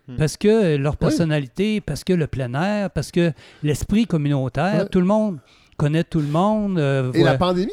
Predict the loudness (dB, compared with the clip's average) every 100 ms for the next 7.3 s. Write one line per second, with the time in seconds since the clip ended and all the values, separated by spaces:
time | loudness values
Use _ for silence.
0 | 0 0 -2 -8 -8 -8 -4 -4 -2 -4
1 | -4 -2 -2 -2 -4 -2 0 0 0 -2
2 | -2 -2 -2 -2 -2 -4 -2 0 0 0
3 | -4 -2 0 0 -2 -10 -8 -6 -2 -2
4 | -2 -2 -2 -2 -2 -4 -4 -4 -2 -2
5 | -4 -6 -2 -4 -2 -4 -4 -8 -8 -8
6 | -8 _ -2 2 2 2 0 -2 -2 -6
7 | -6 -6